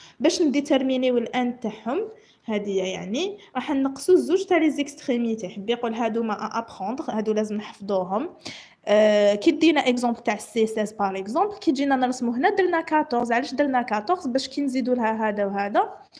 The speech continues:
يولو سي سيز. فوالا. دوكا نروحو قلنا لو كوتي تاع لي زانساتوراسيون، واش يقول لك؟ يقول لك لو سي سيز البالميتيك عنده خوه واحد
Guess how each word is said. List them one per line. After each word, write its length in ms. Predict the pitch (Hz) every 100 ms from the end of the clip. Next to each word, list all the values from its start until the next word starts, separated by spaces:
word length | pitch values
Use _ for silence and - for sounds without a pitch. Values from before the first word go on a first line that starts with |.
| _ 254
يولو 380 | 262 254 302
سي 240 | 370 - 277
سيز. 560 | 277 196 196 202 - -
فوالا. 360 | 214 196 - - - - -
دوكا 200 | 254 311
نروحو 340 | 302 302 294 285
قلنا 360 | 285 262 254
لو 180 | 247 247
كوتي 300 | 247 262 262
تاع 120 | 254
لي 140 | 220 220
زانساتوراسيون، 760 | 226 - 208 208 214 220 370
واش 120 | 359
يقول 300 | 269 254 190
لك؟ 200 | - - - - -
يقول 280 | 254 269 311
لك 140 | 359 277
لو 120 | 262
سي 220 | 269 302
سيز 340 | 302 202 190
البالميتيك 640 | 196 202 285 277 277 359 -
عنده 260 | 277 240 269
خوه 260 | 240 226
واحد 480 | 226 233 240 -